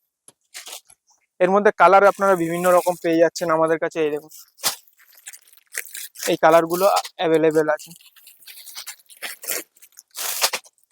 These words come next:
এছাড়াও আপনারা যদি এরকম পাতলা ভাঁজের সফটের মধ্যে লাগে, এরকমও আমাদের কাছে অ্যাভেলেবেল আছে। এই দেখুন, আর এগুলোর দাম, দাম খুবই সামান্য। দাম আপনারা শুরু হচ্ছে, এগুলো আমাদের ধরুন দুশো টাকা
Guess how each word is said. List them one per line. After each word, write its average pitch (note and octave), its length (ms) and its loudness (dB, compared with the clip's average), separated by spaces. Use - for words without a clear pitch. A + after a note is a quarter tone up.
এছাড়াও G#3 320 4
আপনারা F3+ 260 -2
যদি F#3 160 -2
এরকম E3 220 -4
পাতলা F3 340 4
ভাঁজের E3+ 240 2
সফটের G#3 380 -2
মধ্যে F3+ 260 0
লাগে, E3 140 2
এরকমও A3 380 -2
আমাদের G3 260 2
কাছে G3+ 180 -4
অ্যাভেলেবেল D#3 500 -2
আছে। D3+ 140 -14
এই D3 80 -14
দেখুন, D#3+ 140 -20
আর - 60 -4
এগুলোর A3+ 320 2
দাম, G#3+ 120 6
দাম F#3+ 200 4
খুবই G#3 180 -2
সামান্য। F3+ 300 2
দাম G3 180 4
আপনারা G3 240 -2
শুরু F#3+ 220 -2
হচ্ছে, F#3+ 220 -2
এগুলো F#3+ 220 0
আমাদের F3+ 280 -6
ধরুন F#3 180 -6
দুশো G3 260 0
টাকা F#3+ 140 4